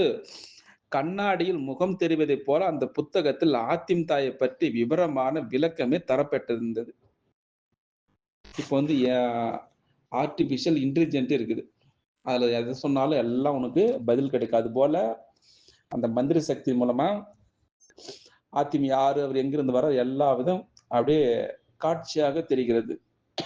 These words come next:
அரபு சீமையை சார்ந்த ஏமன் தேசத்து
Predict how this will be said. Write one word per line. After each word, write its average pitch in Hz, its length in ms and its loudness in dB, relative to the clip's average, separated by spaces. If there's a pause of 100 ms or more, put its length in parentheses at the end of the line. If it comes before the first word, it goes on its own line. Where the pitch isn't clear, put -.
(1800)
அரபு 190 400 4
சீமையை 180 440 2
சார்ந்த 156 400 0 (180)
ஏமன் 175 360 0
தேசத்து 151 440 0